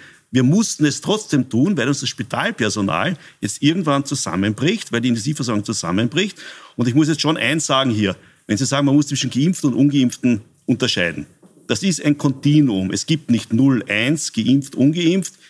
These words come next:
Jemand, der AstraZeneca im Februar bekommen hat, ist heute de facto ähnlich wie ein, wie ein, nur unwesentlich besser geschützt als ein Ungeimpfter. Wir hätten schon längst einen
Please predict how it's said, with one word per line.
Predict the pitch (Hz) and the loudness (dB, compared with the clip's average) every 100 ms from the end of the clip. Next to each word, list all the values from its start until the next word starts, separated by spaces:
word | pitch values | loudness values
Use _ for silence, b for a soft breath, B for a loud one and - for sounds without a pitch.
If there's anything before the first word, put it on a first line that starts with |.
| - | -2
Jemand, | 117 135 | 0 2
der | 117 | 0
AstraZeneca | 117 - 131 - 127 147 123 | -2 -2 -4 -2 0 2 0
im | 98 | 0
Februar | - 131 165 | 0 0 0
bekommen | 151 147 127 131 | 0 0 0 2
hat, | 120 123 | 0 0
ist | - - | -2 -4
heute | 92 104 127 139 | 0 -2 0 -2
de | - 104 | -2 -4
facto | 90 95 - 120 107 b b _ | -4 -6 -4 -2 -2 b b _
ähnlich | 120 151 139 107 101 | 2 4 2 0 0
wie | 107 | 0
ein, | 101 95 | 0 0
wie | 95 | -2
ein, | 90 78 82 113 | -2 -4 -4 -2
nur | 110 117 - | 0 0 0
unwesentlich | 151 190 147 127 123 | 2 2 2 0 -2
besser | 117 - 113 | -2 -2 -6
geschützt | 107 123 - | -2 -2 -2
als | 104 95 | -4 -2
ein | |
Ungeimpfter. | 98 131 127 139 - 185 180 B B B _ | 0 0 0 0 0 -2 -4 B B B _
Wir | 160 | -2
hätten | 123 123 - 110 | 0 0 -2 -2
schon | 98 | -2
längst | 98 110 180 226 - | 0 0 0 -2 -4
einen | 110 107 | -2 -2